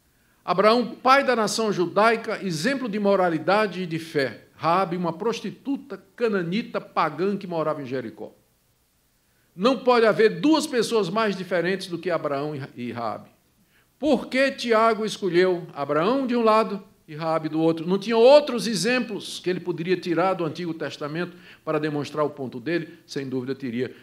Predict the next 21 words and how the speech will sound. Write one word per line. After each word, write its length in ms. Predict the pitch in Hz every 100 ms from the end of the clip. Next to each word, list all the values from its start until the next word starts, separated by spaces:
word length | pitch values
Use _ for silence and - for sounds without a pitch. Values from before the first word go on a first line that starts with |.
| -
mas 160 | 139 135
eu 120 | 139
acho 120 | 123
que 60 | 143
ele 100 | 131
fez 200 | 139 113
isso 160 | 131
de 80 | 139
maneira 280 | 127 127 131
intencional 560 | 117 131 110 113 127
para 160 | 123 127
dizer 260 | 107 127 131
o 40 |
seguinte: 540 | 156 120 117 107 - _ _ _ _ _ _ _ _ _ _ _ _
tanto 360 | 262 302 302 208
faz 420 | - 208 208 202
ser 200 | - 196
Abraão 680 | 165 147 139 170 214 196 - _
quanto 280 | 175 165 143
ser 220 | - 156
Raabe, 600 | 135 120 131 143 123